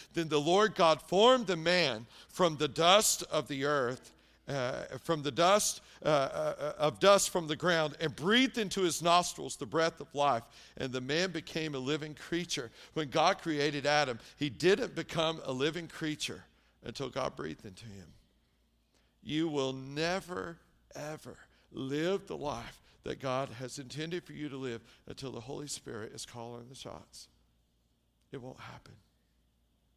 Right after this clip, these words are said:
You could do better for a while. Some of you are type A. You, you just think, "I can overcome anything." And God's given you that personality, but he's going to give you something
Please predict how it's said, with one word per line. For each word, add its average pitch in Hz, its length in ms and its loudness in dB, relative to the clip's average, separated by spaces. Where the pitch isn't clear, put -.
You 139 80 -10
could 151 180 -8
do 151 100 -2
better 147 300 -4
for - 180 -10
a 151 60 -6
while. 151 400 -10
Some 165 300 -6
of 170 160 -12
you 190 380 -6
are 131 140 -6
type 151 480 -2
A. 180 480 -4
You, 123 200 -10
you 139 200 -10
just - 180 -4
think, 160 320 -8
"I 127 200 0
can 180 300 -6
overcome 170 640 -4
anything." 196 680 -10
And 127 80 -16
God's 156 280 -2
given 156 320 -6
you 170 140 -8
that 151 220 -6
personality, 160 800 -8
but - 100 -10
he's 156 220 -10
going 170 160 -10
to 147 60 -12
give 160 220 -12
you 156 100 -12
something 151 580 -8